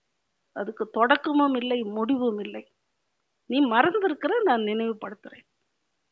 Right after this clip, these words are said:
வீட்டுக்கு கூட்டு போறேன், ராஜதானியை உருவாக்கி உன்னை அனுப்புறேன்.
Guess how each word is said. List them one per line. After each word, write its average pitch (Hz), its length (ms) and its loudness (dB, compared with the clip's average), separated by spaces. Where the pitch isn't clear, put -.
வீட்டுக்கு 349 360 2
கூட்டு 339 320 2
போறேன், 302 540 4
ராஜதானியை 262 680 6
உருவாக்கி 277 480 0
உன்னை 233 220 -2
அனுப்புறேன். - 400 -6